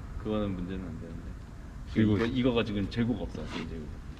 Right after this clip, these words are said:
Speaker 1: 그게 문제예요, 지금.
Speaker 2: 전국에 하나도 없어요?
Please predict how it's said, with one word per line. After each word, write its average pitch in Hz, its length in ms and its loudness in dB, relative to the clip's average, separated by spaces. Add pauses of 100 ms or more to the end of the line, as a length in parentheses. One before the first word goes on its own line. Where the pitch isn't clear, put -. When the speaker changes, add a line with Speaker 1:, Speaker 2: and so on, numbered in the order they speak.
(3000)
Speaker 1:
그게 104 120 0
문제예요, 82 360 -2
지금. - 180 -10 (640)
Speaker 2:
전국에 110 340 4
하나도 107 240 2
없어요? 117 220 -6